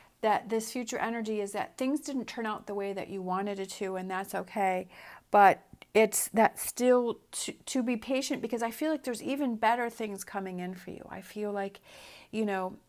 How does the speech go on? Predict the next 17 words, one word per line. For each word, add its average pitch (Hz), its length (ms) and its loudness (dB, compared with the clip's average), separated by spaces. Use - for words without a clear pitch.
that 208 280 2
it's 214 340 -2
this 214 240 -2
progress, 214 680 2
it's 202 200 -4
this 214 220 -4
continuing 277 880 0
progress 202 800 2
for - 100 -10
you, 170 280 -6
that 156 140 -4
it's 170 300 -6
just - 320 -10
this 196 220 -4
continuing 214 1200 -2
energy, 202 580 0
this 185 540 -6